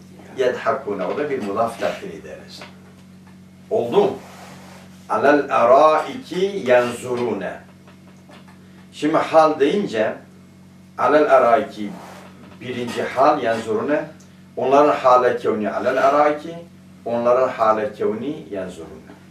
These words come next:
Veyahut da yanzurune hal olur. Yanzurune fiil, vav faal, alel araiki yanzurune mutallıktır.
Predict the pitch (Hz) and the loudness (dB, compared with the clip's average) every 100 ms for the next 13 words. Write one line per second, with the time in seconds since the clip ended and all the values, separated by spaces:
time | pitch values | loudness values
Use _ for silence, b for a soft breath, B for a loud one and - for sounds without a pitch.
0 | B B B B 113 160 180 180 165 160 | B B B B 2 4 4 4 4 4
1 | 165 147 147 143 135 - 135 151 165 165 | 4 2 0 4 2 2 4 2 2 0
2 | 180 180 - - - - 117 131 127 120 | 0 -2 -4 -18 -20 -10 -2 0 0 -2
3 | 107 104 151 143 123 120 101 117 - 104 | -4 -2 -4 2 2 2 2 0 2 0
4 | 113 104 101 113 - 101 107 101 - 135 | -2 -2 2 2 0 -6 -6 -4 -4 -4
5 | 151 - 156 165 180 185 | -6 -2 -2 -2 -6 -8